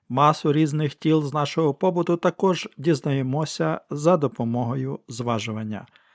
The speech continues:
Натомість масу космічних тіл, як от планет, окремих зір чи цілих зоряних систем,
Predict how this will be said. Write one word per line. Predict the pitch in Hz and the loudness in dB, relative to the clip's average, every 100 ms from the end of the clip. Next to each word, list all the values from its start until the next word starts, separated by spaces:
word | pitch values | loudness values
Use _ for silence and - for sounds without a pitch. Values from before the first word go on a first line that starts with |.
| _ _ | _ _
Натомість | 120 123 160 160 139 - - | -6 0 2 2 2 -6 -8
масу | 131 160 160 170 | -2 0 -2 -4
космічних | - 147 - 226 226 196 151 - | 0 0 2 0 2 2 0 -2
тіл, | - 135 113 - - _ - | -2 0 -2 -8 -20 _ -8
як | 117 - | -6 0
от | 139 - _ | 0 0 _
планет, | - 143 170 135 131 _ | -2 2 2 2 -2 _
окремих | 127 - 190 180 147 120 | -6 0 2 2 -2 -4
зір | 113 139 135 - | -2 0 0 -4
чи | - 139 | -2 -2
цілих | - - 202 156 131 | 0 2 4 4 4
зоряних | 156 156 151 147 | 4 4 2 -2
систем, | - 165 - 156 113 | -2 -4 2 2 2